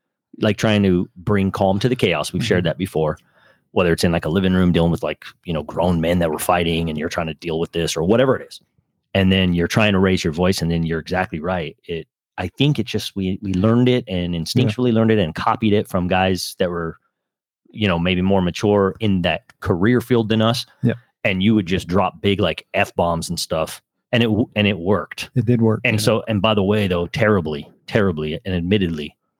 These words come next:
Speaker 1: I even would do that when I was sharing Christ with those guys. And I know that's not right at all.
Speaker 2: Mm-hmm.
Speaker 1: But I remember doing that and
Speaker 3: Yeah.
Speaker 1: try, and kinda getting it, you know, when you're dealing with this chaos and these people who are just nuts, but then trying to kinda bring it back to, like, street language, you know,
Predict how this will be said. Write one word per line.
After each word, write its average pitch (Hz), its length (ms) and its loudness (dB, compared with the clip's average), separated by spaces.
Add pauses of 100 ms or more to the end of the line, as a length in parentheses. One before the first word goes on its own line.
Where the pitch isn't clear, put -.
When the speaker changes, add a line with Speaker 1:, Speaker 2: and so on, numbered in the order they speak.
(420)
Speaker 1:
I 95 100 2
even 92 240 2
would 82 140 -4
do 92 120 2
that 90 220 0
when 85 80 -6
I 82 60 -4
was 82 100 -4
sharing 85 300 -2
Christ 85 340 -2
with 78 140 -8
those 78 180 -8
guys. 80 440 -4 (460)
And 92 80 -2
I 87 60 2
know 85 480 2 (180)
that's 98 380 -6
not 87 260 -2
right 78 240 -2
at 78 100 -2
all. 69 380 -2 (140)
Speaker 2:
Mm-hmm. 107 220 -10 (260)
Speaker 1:
But 90 160 2
I 85 80 0
remember 85 460 2
doing 82 420 -2
that 71 340 -6
and 127 120 2
Speaker 3:
Yeah. 101 60 0
Speaker 1:
try, 90 180 0
and 90 260 -4
kinda 90 240 -2
getting 85 300 -2
it, 90 100 -4
you 95 100 0
know, 85 60 2
when 78 160 -4
you're 73 100 -6
dealing 82 340 -2
with 78 120 -6
this - 160 -2
chaos 80 600 0
and 80 100 -6
these 76 100 -8
people - 300 -12
who 85 80 -6
are 76 80 -4
just 78 200 -8
nuts, 85 300 0
but - 160 -10
then - 180 -8
trying 82 300 0
to 80 80 -4
kinda 82 220 -4
bring 82 240 -4
it - 120 -14
back 80 260 -2
to, - 120 -8
like, 76 140 -10
street - 340 0
language, 175 560 0 (380)
you 190 80 4
know, 190 180 0